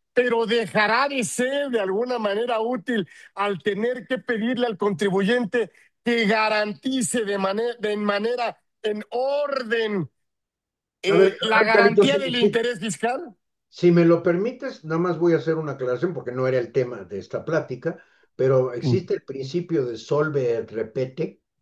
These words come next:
Speaker 2: que es paga y luego te, y luego que, que,
Speaker 1: <laughs>
Speaker 2: que está
Speaker 1: Sí.
Speaker 2: vetado en toda América. Todos los teóricos dicen, "Eso no debe de ser".
Speaker 1: Ah, porque si pasa la reforma, ¿cómo está?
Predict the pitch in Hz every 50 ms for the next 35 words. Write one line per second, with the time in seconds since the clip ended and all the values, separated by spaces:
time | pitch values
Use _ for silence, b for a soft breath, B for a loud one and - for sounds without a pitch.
0 | _ _ _ _ _ - 139 135 135 - - 151 151 143 156 156 139 123 123 135
1 | 135 131 127 117 - 110 101 104 107 110 110 107 110 123 127 123 120 - _ -
2 | 127 110 - - - - 151 165 - - - - - - 381 - 226 - - -
3 | 139 202 175 151 - - - - 175 185 208 170 165 156 156 - 127 139 147 185
4 | 208 202 196 - - - _ _ _ _ _ _ _ - 135 147 147 147 139 135
5 | - 180 185 185 175 160 147 147 151 151 151 131 131 110 - - - - _ _
6 | _ _ _ _ _ _ _ - 196 196 202 220 214 202 180 160 143 139 131 -
7 | - 151 165 175 170 165 - 135 127 120 139 151 - 160 151 147 156 - - 135
8 | 131 131 131 120 123 113 113 98 - - - - - - _ _ _ _ _ _
9 | _ _ _ _ _ _ _ _ _ - _ _ _ _ _ _ _ _ _ _
10 | _ _ _ _ - - 110 135 156 170 175 175 175 170 156 139 - - _ _
11 | _ _ _ b b b b b b b b b - - 202 208 196 - 214 196
12 | - - 202 214 - - - 277 330 330 - - 294 285 254 240 208 196 208 190
13 | 147 - 233 247 254 247 247 240 247 214 - - 247 240 240 247 220 - - -
14 | 254 226 220 208 202 - _